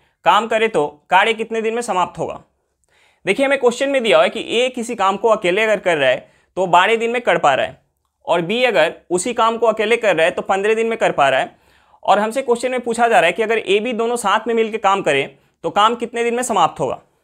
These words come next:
तो देखिए, इसके लिए हमने आपको दो मेथड बताया। पहला मेथड क्या है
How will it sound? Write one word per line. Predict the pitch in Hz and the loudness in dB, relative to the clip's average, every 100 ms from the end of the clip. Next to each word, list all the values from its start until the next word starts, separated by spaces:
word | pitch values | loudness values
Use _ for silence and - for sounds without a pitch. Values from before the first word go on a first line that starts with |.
| _ _ _ _ - | _ _ _ _ -6
तो | |
देखिए, | 196 240 220 | -2 2 2
इसके | 185 - 185 214 254 | 0 -4 -8 -4 0
लिए | 247 | 0
हमने | 254 247 | 2 0
आपको | 233 254 | 0 -2
दो | 196 202 | 0 0
मेथड | 220 214 220 | 0 0 -2
बताया। | 196 143 139 - _ _ _ _ _ _ _ - | 0 2 0 -2 _ _ _ _ _ _ _ -2
पहला | 175 220 | 2 2
मेथड | 247 247 254 233 | 2 0 0 2
क्या | 202 | 2
है | 151 | 2